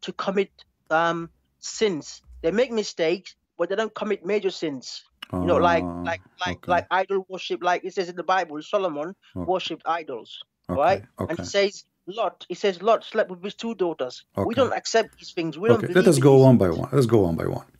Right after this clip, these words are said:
Speaker 1: Okay,
Speaker 2: So
Speaker 1: go on,
Speaker 2: now,
Speaker 1: yeah.
Speaker 2: you said to me in
Speaker 1: Yeah.
Speaker 2: chapter fifteen, verse number forty-two, uh,
Speaker 1: Yeah.
Speaker 2: it says, uh, uh, Shaitan,
Speaker 1: Sorry,
Speaker 2: you
Speaker 1: I'm,
Speaker 2: know.
Speaker 1: I'm not, I'm not cutting you off, but, um, I'll be gone in about,
Speaker 2: Oh.
Speaker 1: um,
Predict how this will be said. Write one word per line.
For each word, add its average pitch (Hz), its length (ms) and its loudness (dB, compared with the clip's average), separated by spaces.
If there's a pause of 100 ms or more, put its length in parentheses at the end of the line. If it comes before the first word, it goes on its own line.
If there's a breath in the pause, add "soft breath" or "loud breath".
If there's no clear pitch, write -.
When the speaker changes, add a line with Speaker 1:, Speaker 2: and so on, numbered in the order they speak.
(120)
Speaker 1:
Okay, 170 160 -2
Speaker 2:
So - 180 0
Speaker 1:
go - 0 -
on, 160 60 2
Speaker 2:
now, 143 220 8
Speaker 1:
yeah. - 200 0 (160)
Speaker 2:
you 123 120 6
said 160 240 4
to 117 120 2
me 98 220 0
in 113 120 0
Speaker 1:
Yeah. - 40 -2
Speaker 2:
chapter 117 500 4
fifteen, 104 520 0
verse 98 260 2
number 92 220 0
forty-two, 117 800 -2 (800 soft breath)
uh, - 60 0
Speaker 1:
Yeah. 90 360 0
Speaker 2:
it 101 100 -2
says, 107 540 0 (560)
uh, - 40 -4 (440)
uh, 92 140 -2
Shaitan, 110 580 2
Speaker 1:
Sorry, 202 200 0
Speaker 2:
you 95 60 -2
Speaker 1:
I'm, 95 60 -2
Speaker 2:
know. 98 280 -2
Speaker 1:
I'm 233 140 0
not, 247 280 2
I'm 220 120 -12
not 233 160 -6
cutting 208 260 0
you 190 120 0
off, 175 240 0
but, 175 360 -2
um, 170 680 -4
I'll 165 140 0
be 175 100 -2
gone 196 280 0
in 175 100 -2
about, 160 460 0
Speaker 2:
Oh. - 160 0 (320 soft breath)
Speaker 1:
um, 151 580 -6